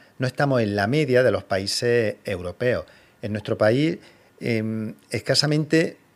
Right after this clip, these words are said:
cinco de cada diez ciudadanos realiza deporte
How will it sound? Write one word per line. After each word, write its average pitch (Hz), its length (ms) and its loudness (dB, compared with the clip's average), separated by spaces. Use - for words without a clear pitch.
cinco 160 460 2
de 104 140 4
cada 107 280 4
diez 143 680 2
ciudadanos 135 640 2
realiza 117 800 0
deporte 127 760 -2